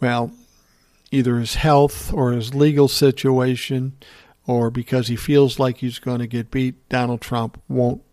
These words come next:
run or maybe even be able to run. Ron DeSantis, he's going to get buried too at one point. He won't be a factor. This always happens in our elections. We always hear these, these, uh, strong possibilities for candidates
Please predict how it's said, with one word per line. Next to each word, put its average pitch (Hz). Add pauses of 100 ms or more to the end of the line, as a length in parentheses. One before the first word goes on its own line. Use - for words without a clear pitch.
run 117
or 147
maybe 123
even 117
be 120
able 120
to 120
run. 120 (680)
Ron 135
DeSantis, 156 (500)
he's 147
going 135
to 131
get 120
buried 117
too 170
at 135
one 127
point. -
He 147
won't 139
be 135
a 120
factor. 120 (380)
This 147
always 185
happens 143
in 131
our 127
elections. 127
We 139
always 143
hear 139
these, 123 (460)
these, 120
uh, 107 (680)
strong 143
possibilities 131
for -
candidates 127